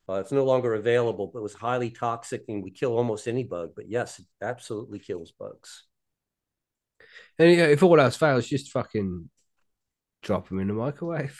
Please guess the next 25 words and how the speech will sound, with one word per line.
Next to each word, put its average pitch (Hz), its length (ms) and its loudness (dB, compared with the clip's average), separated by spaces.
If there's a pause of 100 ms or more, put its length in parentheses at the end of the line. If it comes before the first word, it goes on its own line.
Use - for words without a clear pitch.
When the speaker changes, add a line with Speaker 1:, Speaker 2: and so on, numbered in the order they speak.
Speaker 2:
<laughs> - 100 -16
you 143 120 2
know? 127 360 -4
Speaker 1:
The 156 60 0
controversial 165 800 4
part 135 300 0
of 123 100 4
it - 160 2
was 170 220 4
the 180 80 4
Speaker 2:
<laughs> 135 140 -2
Speaker 1:
fact 127 220 2
that, 117 280 0
uh, 107 360 0 (320)
it's 120 340 -8
a 123 140 -2
non-selective, 117 1040 -2 (260)
uh, 92 260 -6 (180)
insecticide. 101 800 -6
It 92 80 -12
will 87 100 -16
kill - 300 -10 (180)
any, 104 280 -4 (160)
any 113 200 -6
bugs, 95 400 -12